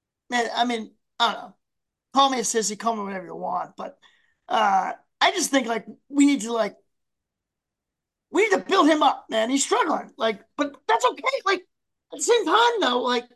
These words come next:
he was big on defense, and on top of that, i-, if, if, if we got a guy that scores twelve points and grabs thirteen rebounds, and we thought he had a horrendous game,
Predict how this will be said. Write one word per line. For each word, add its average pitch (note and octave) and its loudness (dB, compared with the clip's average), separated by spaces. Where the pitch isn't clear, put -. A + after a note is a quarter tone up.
he A#3+ -4
was C#4 4
big E4 2
on G#4 4
defense, G#3+ -6
and D#4+ 0
on E4 4
top D#4+ 4
of G4+ 0
that, C4+ 0
i-, E4 -8
if, E4+ -6
if, C#4 -6
if C4 -6
we G4 -4
got C5+ 4
a C4+ -4
guy C4+ 4
that C#4 -4
scores B3+ -2
twelve B3+ 2
points A#3+ -2
and A3+ -10
grabs A#3 -2
thirteen A#3 -2
rebounds, B3 -2
and A#3+ -4
we A#3+ -6
thought B3 0
he B3 -4
had A#3+ -4
a A3 -2
horrendous A3 -4
game, B3 -2